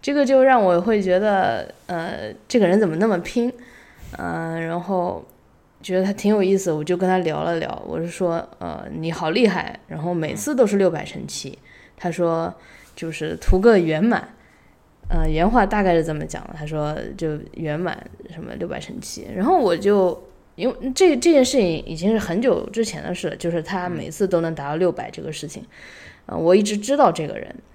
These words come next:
Speaker 1: 然后，
Speaker 2: 嗯。
Speaker 1: 但是事情巧合是在，呃，我之前已经不用 Apple Watch 了很长时间，
Speaker 2: 嗯。
Speaker 1: 大概有小半年，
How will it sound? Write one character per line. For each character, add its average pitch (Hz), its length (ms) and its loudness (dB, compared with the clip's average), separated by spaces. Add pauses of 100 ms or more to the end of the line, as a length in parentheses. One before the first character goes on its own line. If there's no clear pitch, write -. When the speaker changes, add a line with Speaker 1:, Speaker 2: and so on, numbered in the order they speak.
(560)
Speaker 1:
然 175 200 -4
后， 185 560 2 (920)
Speaker 2:
嗯。 220 100 -8
Speaker 1:
但 262 200 2
是 269 80 -2
事 285 80 -4
情 269 160 4
巧 180 200 0
合 185 180 4
是 247 160 2
在， 233 400 2 (380)
呃， 180 920 -2 (680)
我 180 180 4
之 180 140 -2
前 302 260 4 (300)
已 196 100 -2
经 208 460 2 (400)
不 170 160 -2
用 285 160 2
Apple 196 280 4
Watch 170 260 2
了 147 100 -6
很 151 140 -8
长 151 180 -4
时 208 160 -6
间， 151 180 -10 (280)
Speaker 2:
嗯。 110 200 -12 (560)
Speaker 1:
大 226 140 2
概 214 140 4
有 160 260 4 (460)
小 180 180 -4
半 220 180 2
年， 175 300 -2